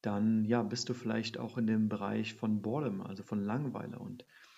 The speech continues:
wir wollen am Ende aber den Flow-Zustand erreichen. Und der Flow-Zustand ist zwischen der Überforderung und der Unterforderung, ja? Also zwischen, zwischen Langeweile und, ähm, Stress. Und, ähm, ja, wenn du darauf wartest, dass alles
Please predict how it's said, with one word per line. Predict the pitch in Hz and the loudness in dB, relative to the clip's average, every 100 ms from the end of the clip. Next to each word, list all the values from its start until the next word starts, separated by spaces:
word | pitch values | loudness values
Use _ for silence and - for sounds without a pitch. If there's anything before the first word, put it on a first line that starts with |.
| - - _ _ - | -20 -20 _ _ -8
wir | - 107 | -2 0
wollen | 107 120 | 2 4
am | 117 | 4
Ende | 120 117 117 | 4 2 2
aber | 110 | 2
den | 104 101 | 0 -2
Flow-Zustand | - 110 135 160 - 110 - 101 | -2 2 2 0 -4 -6 -6 -6
erreichen. | 107 101 101 101 107 | -8 -8 -10 -8 -10
Und | 98 | -8
der | 98 | -8
Flow-Zustand | - 117 131 - 131 123 123 | -4 0 0 0 -6 -2 0
ist | 113 - | 0 -2
zwischen | 123 - 127 120 120 - - - - | -4 0 2 2 2 -6 -18 -18 -4
der | 110 | -4
Überforderung | - 139 170 - 131 127 123 123 | 0 2 2 2 2 4 4 4
und | 123 110 | 4 4
der | 107 | 2
Unterforderung, | 123 - 123 - 98 98 95 - - | 2 2 -2 -2 -4 -4 -8 -12 -8
ja? | 104 120 - - _ - | -6 -6 -8 -20 _ -8
Also | 107 107 | -4 -4
zwischen, | - 135 131 - - | -4 -4 -4 -6 -8
zwischen | 135 123 117 | -6 0 2
Langeweile | 101 113 147 127 123 120 123 123 | 2 0 0 2 4 6 6 6
und, | 120 113 120 - | 2 2 2 0
ähm, | 113 107 | -4 -4
Stress. | - - 120 - - _ - - - _ _ _ | -4 -6 -6 -6 -10 _ -20 -20 -20 _ _ _
Und, | - 113 107 107 117 | -6 -2 0 0 0
ähm, | 107 110 110 104 | 2 4 4 2
ja, | 107 131 101 - | 0 0 0 -4
wenn | 117 107 | -4 -2
du | 107 | 0
darauf | 98 98 - | -2 -4 -4
wartest, | 104 120 143 127 123 - - - _ _ - | -4 -2 0 0 0 -6 -10 -16 _ _ -8
dass | 104 - | -8 -4
alles | - 127 131 127 - - | 0 2 0 -2 -8 -12